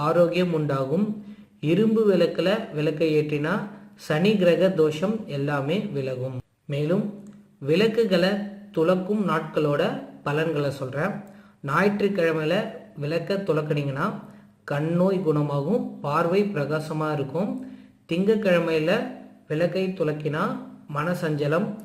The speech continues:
குழப்பம் நீங்குதல், மன அமைதி, தீர்க்கமாக முடிவெடுக்கக்கூடிய பண்பு எல்லாமே கிடைக்கும். வியாழக்கிழமையில விளக்கை துலக்கினா குரு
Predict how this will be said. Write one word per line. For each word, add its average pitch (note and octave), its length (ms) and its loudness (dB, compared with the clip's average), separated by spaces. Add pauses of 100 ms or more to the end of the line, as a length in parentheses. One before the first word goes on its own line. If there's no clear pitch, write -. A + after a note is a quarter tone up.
குழப்பம் D#3 580 0
நீங்குதல், D#3+ 460 2 (160)
மன D3+ 280 -2 (100)
அமைதி, D3+ 400 -2 (600)
தீர்க்கமாக F#3 720 2
முடிவெடுக்கக்கூடிய D#3+ 1040 0 (240)
பண்பு F3 420 2
எல்லாமே C#3 540 2
கிடைக்கும். C#3 460 -4 (1040)
வியாழக்கிழமையில E3 800 2 (560)
விளக்கை D#3+ 400 0
துலக்கினா C#3+ 560 -4 (680)
குரு D3+ 280 0